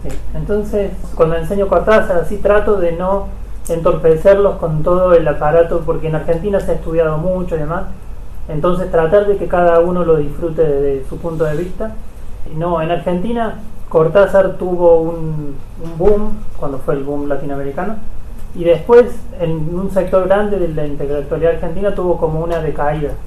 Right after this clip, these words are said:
Muchos lo leyeron a partir de su ideología. Eso pasa mucho cuando un escritor tiene una ideología muy fuerte que la,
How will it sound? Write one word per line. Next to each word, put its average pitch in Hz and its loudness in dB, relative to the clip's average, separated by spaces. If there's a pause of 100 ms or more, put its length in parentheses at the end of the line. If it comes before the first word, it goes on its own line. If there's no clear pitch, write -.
(160)
Muchos 185 0
lo 151 0
leyeron 160 0
a 175 0
partir 170 -2
de 170 0
su - -6
ideología. 151 -2 (680)
Eso 196 -2
pasa 196 4
mucho 190 0
cuando 170 0
un 175 0
escritor 170 -2
tiene 170 -4
una 160 -4
ideología 156 0
muy 165 0
fuerte - 0
que 147 -4
la, 139 -2